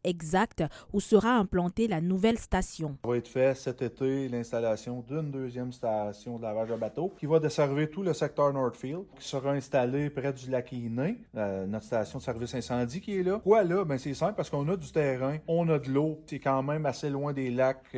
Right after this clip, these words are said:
Speaker 2: pour, euh, qu'il y ait une bonne épuration des eaux et que ces eaux contaminées-là atteignent pas les rives des lacs.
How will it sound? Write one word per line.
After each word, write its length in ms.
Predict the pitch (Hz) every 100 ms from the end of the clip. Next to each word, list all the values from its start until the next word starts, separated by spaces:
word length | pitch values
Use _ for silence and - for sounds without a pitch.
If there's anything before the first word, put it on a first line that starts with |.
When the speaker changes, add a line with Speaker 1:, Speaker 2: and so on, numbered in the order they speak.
| 110
Speaker 2:
pour, 440 | 110 120 120 117
euh, 120 | 113
qu'il 140 | 107 117
y 40 |
ait 20 |
une 140 | 117 110
bonne 160 | 131
épuration 580 | 135 135 131 123 117 127
des 320 | 123 117 110
eaux 140 | 120 123
et 100 | 107
que 120 | -
ces 320 | 107 117 107
eaux 120 | 120 123
contaminées-là 840 | 123 117 117 113 113 110 104 123 131
atteignent 380 | 120 131 117 104
pas 260 | - 127 123
les 160 | 101 98
rives 180 | 95 104
des 180 | 98 95
lacs. 160 | 90